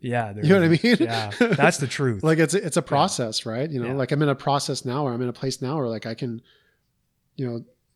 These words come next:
Speaker 2: a long time ago, it was, you know, about the drugs and alcohol, but it, but it hasn't been about drugs or alcohol for a very long time. And now I'm
Speaker 1: Mm-hmm.
Speaker 2: able to, like, sort through some of my, some things that are stored deep down inside me,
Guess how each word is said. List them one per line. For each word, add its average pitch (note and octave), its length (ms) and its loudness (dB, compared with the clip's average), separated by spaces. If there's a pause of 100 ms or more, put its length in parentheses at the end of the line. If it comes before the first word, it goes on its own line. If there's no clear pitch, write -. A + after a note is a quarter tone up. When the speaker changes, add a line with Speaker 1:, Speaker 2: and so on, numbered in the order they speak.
(300)
Speaker 2:
a - 20 -8
long D3 240 4
time C3+ 220 -2
ago, A#2+ 280 0
it A2 40 -4
was, A2 240 -8
you C3+ 100 -6
know, A#2+ 60 -4
about A#2 220 -8
the A#2+ 60 -8
drugs A#2+ 280 -4
and A2+ 80 -4
alcohol, C3 300 -4
but A2+ 120 -8
it, A#2 80 -8
but C3 80 -4
it B2 80 -4
hasn't D3 320 -2
been B2+ 160 -2
about A2+ 280 -6
drugs A2+ 240 -6
or A#2 40 -6
alcohol A2+ 280 -8
for - 140 -14
a - 20 -10
very B2 180 -2
long A#2 160 -6
time. C3+ 280 -4
And A#2+ 80 -2
now A#2+ 140 2
I'm G#2 80 4
Speaker 1:
Mm-hmm. B2 80 6
Speaker 2:
able A2+ 120 2
to, C3 120 -8
like, A#2+ 220 -6 (360)
sort D3 320 -2
through C3 240 -4
some B2+ 200 -2
of B2 60 -2
my, A#2+ 380 -4 (420)
some B2+ 200 -8
things C#3+ 240 -2
that D3 100 0
are A#2 80 -4
stored B2 360 -2
deep A#2+ 200 -8
down A#2 160 -4
inside A2+ 380 -6
me, - 220 -8